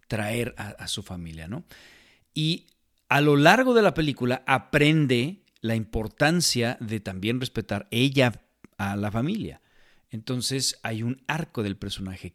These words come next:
cambia Mulan. Hay otras películas, otras, eh,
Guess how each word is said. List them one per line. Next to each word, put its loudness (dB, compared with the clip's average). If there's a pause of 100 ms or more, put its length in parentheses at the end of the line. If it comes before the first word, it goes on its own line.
(100)
cambia 0
Mulan. -4 (960)
Hay 4
otras 4
películas, 0
otras, 0
eh, -6